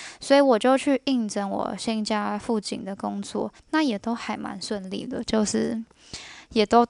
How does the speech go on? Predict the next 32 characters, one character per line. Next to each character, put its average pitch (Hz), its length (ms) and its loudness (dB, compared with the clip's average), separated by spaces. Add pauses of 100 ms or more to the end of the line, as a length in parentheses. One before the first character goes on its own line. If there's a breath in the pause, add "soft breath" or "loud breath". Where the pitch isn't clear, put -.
(100)
都 226 120 6
有 220 160 2
上。 - 300 0 (100)
但 277 160 6
很 240 240 0
意 220 120 0
外 220 180 4
的 190 100 -2
是， 208 220 -2
我 196 180 4
就 226 160 2
是 214 380 0 (480 loud breath)
在 247 160 8
跟 240 160 8
我 208 300 6
主 208 260 2
管 202 240 2
在 220 400 0
谈 190 340 2
我 196 120 2
要 214 160 4
离 214 180 2
职 - 160 0
的 196 160 2
时 208 220 2
候， 208 280 4
他 214 280 2
就 - 240 -2
有 - 160 0
提 226 180 -2
到 202 180 4
说， 202 480 0